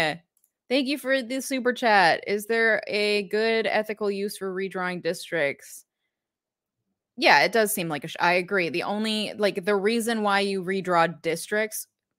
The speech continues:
supposedly, is to make sure that the population numbers match up with what the Constitution requires the population numbers to be. They have to be equal, according to the Constitution.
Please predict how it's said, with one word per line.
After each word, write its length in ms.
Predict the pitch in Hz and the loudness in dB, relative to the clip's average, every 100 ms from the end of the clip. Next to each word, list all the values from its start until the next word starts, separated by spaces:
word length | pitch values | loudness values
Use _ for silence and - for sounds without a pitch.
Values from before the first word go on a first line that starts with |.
| - | -18
supposedly, 760 | - 143 160 170 208 214 240 | -16 -4 -2 -2 -4 -4 -2
is 120 | 202 - | -2 -4
to 80 | |
make 200 | 170 151 | -6 -6
sure 140 | - 151 | -6 -6
that 140 | 156 | -6
the 120 | 143 | -8
population 800 | - - - 165 151 156 156 135 | -12 -10 -8 -6 -6 -6 -8 -6
numbers 440 | 135 143 139 135 - | -4 -4 -4 -6 -6
match 260 | 123 - | -6 -4
up 140 | 135 143 | -8 -8
with 140 | 147 | -10
what 120 | 139 | -10
the 80 | 147 | -10
Constitution 640 | 147 135 - 131 127 143 127 | -10 -10 -10 -14 -14 -12 -12
requires 520 | 123 - 101 104 - | -12 -4 -2 -2 -6
the 80 | - | -10
population 600 | 131 - 90 - - 85 | -8 -8 -8 -10 -10 -10
numbers 340 | 76 69 - | -8 -8 -10
to 80 | - | -10
be. 260 | - - _ _ _ | -10 -12 _ _ _
They 60 | |
have 80 | 151 | -6
to 40 | - | -4
be 160 | 135 | -4
equal, 400 | 139 - - 151 _ _ _ _ _ _ _ _ _ _ _ _ _ _ _ _ _ | -4 -4 -6 -6 _ _ _ _ _ _ _ _ _ _ _ _ _ _ _ _ _
according 240 | - 147 135 | -8 -4 -4
to 60 | |
the 60 | 143 | -4
Constitution. 840 | 156 127 - - 143 - 170 180 | -4 -2 -4 -2 -4 0 0 0